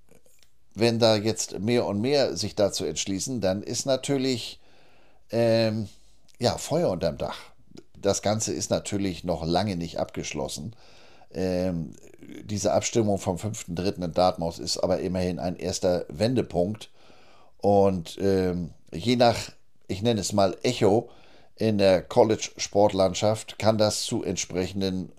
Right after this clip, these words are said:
ähm, großen Umwälzungen führen. Dabei ist das jetzt von Dartmouth, oder Dartmouth ist dabei nicht der erste Ab-, Anlauf.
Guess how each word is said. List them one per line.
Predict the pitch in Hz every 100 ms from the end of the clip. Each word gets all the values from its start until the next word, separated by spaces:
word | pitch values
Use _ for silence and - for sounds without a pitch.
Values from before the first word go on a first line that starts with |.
| -
ähm, | 90 92 87
großen | 80 85 104 113
Umwälzungen | - 117 87 - - 65
führen. | - - 67 - - - - - - - - - - - - - -
Dabei | 104 110 123
ist | 127 139
das | 120
jetzt | 120 110 - -
von | 107 107
Dartmouth, | 98 101 82 110 98 92 -
oder | 80 82
Dartmouth | 80 113 113 98 92
ist | 64 90 -
dabei | 92 92
nicht | 92 87 - -
der | 90 87
erste | 143 - -
Ab-, | - - - - -
Anlauf. | - 131 101 78 69 -